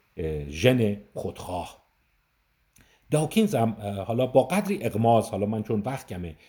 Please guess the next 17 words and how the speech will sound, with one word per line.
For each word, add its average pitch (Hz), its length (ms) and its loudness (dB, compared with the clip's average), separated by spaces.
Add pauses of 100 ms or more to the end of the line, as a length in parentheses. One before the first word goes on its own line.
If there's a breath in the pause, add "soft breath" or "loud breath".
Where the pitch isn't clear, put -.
(100)
نمیخوام 113 340 0
خستتون 101 420 -8
کنم 104 220 -2
و 104 60 -2
که 98 340 -8
داستان 101 380 -2
من 120 220 0
نقد 135 280 -2
کتاب 92 380 -10
داوکینز 117 500 -8
نیست، 180 240 -2 (440 soft breath)
ولی 330 160 2
اشارش 196 480 2
بر 165 140 -2
اینه 175 220 -4
که 170 160 -6
آره، 120 360 0